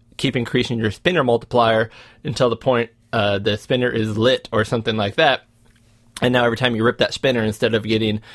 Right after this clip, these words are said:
five hundred points a spin, you're now getting ten times that, so five thousand points a spin,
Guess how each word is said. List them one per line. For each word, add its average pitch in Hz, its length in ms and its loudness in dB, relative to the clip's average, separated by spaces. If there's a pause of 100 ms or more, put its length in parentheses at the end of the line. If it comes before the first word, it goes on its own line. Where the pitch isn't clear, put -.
(220)
five 120 240 0
hundred 110 320 0
points 123 320 -2
a 101 60 -4
spin, 117 360 0
you're 107 100 0
now 110 220 2
getting 104 400 -2 (240)
ten 139 220 -2
times 101 300 -2
that, 95 220 -2
so 95 80 -8
five 113 220 0
thousand 127 320 0
points 107 240 -4
a 95 80 -8
spin, 104 400 -2